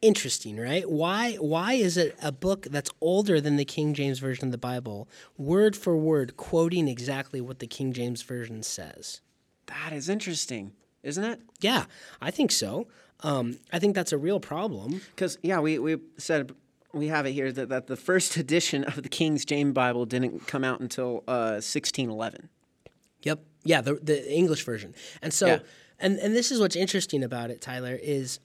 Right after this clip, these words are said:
Speaker 1: <clears throat> the argument will be, "Well, you know, it's, it's quoting the same portions of Scripture as God's Word." But if, if you translated them from Hebrew, the Old Testament, right, from Hebrew into
Speaker 2: Yeah.
Speaker 1: what he says was Reformed Egyptian,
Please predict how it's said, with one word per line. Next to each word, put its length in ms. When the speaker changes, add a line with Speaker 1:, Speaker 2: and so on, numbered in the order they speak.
Speaker 1:
<clears throat> 200
the 100
argument 380
will 80
be, 160
"Well, 260
you 140
know, 160
it's, 340
it's 140
quoting 340
the 80
same 480
portions 460
of 80
Scripture 360
as 120
God's 280
Word." 300
But 100
if, 140
if 160
you 80
translated 880
them 380
from 500
Hebrew, 800
the 100
Old 200
Testament, 360
right, 240
from 160
Hebrew 600
into 580
Speaker 2:
Yeah. 60
Speaker 1:
what 140
he 120
says 300
was 180
Reformed 480
Egyptian, 720